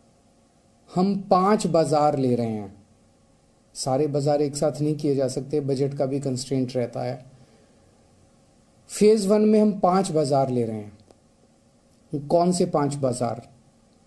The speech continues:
ये हमने एसी कमरे में बैठ के तय नहीं किया। ये हमने लोगों के साथ मिलके तय किया कि पहले phase में वो कौन से पांच बाजार होने चाहिए जिनका redevelopment और ब्रांडिंग की जाए।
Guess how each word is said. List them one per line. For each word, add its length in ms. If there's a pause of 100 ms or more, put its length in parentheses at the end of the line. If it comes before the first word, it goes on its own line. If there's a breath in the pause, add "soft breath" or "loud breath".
(1500 soft breath)
ये 200
हमने 320
एसी 440
कमरे 300
में 120
बैठ 180
के 100
तय 160
नहीं 160
किया। 220 (1800)
ये 520
हमने 560
लोगों 440
के 160
साथ 300 (120)
मिलके 400
तय 200
किया 260
कि 160
पहले 420
phase 320
में 120
वो 160
कौन 280
से 120
पांच 300
बाजार 400
होने 260
चाहिए 340
जिनका 360
redevelopment 760
और 80
ब्रांडिंग 480
की 180
जाए। 320